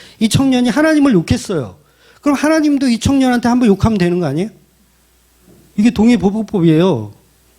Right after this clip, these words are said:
욕하면 돼. 그런데 이 청년은 이 사형을 지금 당하고 있어요. 그래서 여러분 동해보복법이라는 이 법 자체가요.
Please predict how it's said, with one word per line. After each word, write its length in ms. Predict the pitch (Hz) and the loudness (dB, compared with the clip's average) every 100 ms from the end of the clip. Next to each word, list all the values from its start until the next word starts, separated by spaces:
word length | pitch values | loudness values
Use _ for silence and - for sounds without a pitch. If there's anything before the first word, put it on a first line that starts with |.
| 233 | -2
욕하면 300 | 240 262 226 | 0 2 2
돼. 340 | 156 123 85 _ _ _ _ - _ - - - _ | 0 -2 -8 _ _ _ _ -20 _ -20 -20 -20 _
그런데 640 | - - - 208 254 247 240 185 - - _ | -2 -2 0 0 2 0 -4 -12 -20 -20 _
이 120 | 185 190 | -8 -2
청년은 760 | 262 262 240 240 294 285 - _ _ _ _ _ _ _ _ _ - - - - - | 0 2 2 2 0 -2 -10 _ _ _ _ _ _ _ _ _ -20 -20 -20 -20 -6
이 220 | 185 175 156 _ _ - | -4 -4 -6 _ _ -18
사형을 580 | - - 277 254 233 202 | -6 -4 -2 -2 -2 -4
지금 440 | - 147 175 175 - _ _ - | -6 -4 -4 -4 -12 _ _ -4
당하고 380 | 151 165 139 | -2 0 -2
있어요. 320 | 123 - 87 87 _ _ _ _ _ _ _ - - - - | -6 -8 -16 -18 _ _ _ _ _ _ _ -20 -20 -8 0
그래서 180 | 220 | 2
여러분 300 | 185 180 196 | 4 4 0
동해보복법이라는 1500 | 156 151 214 247 165 156 226 - _ 185 185 160 156 156 156 139 | -2 -2 0 0 -2 -4 -6 -10 _ 0 2 2 2 0 -2 -2
이 140 | 160 | -2
법 240 | - 139 - | 0 -2 -4
자체가요. 680 | 127 - 147 127 185 160 | -6 -4 -2 0 -2 -2